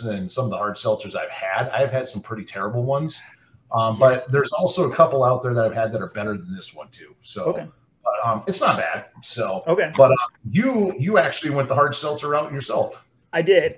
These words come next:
Speaker 2: I did. So I went with one called Seven Peaks Hard Seltzer. So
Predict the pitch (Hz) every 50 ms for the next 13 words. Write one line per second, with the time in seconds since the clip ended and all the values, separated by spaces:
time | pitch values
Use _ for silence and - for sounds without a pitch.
0 | - - 156 160 160 147 147 139 - 151 135 131 135 135 - - 139 143 160 160
1 | 156 - 160 143 143 135 127 143 143 139 143 139 - 131 131 131 127 - - -
2 | 180 180 175 185 175 165 - 180 170 165 170 165 - - - - - 135 135 135
3 | 131 - - 127 123 123 - 143 135 127 131 - 147 131 127 127 123 123 123 120
4 | -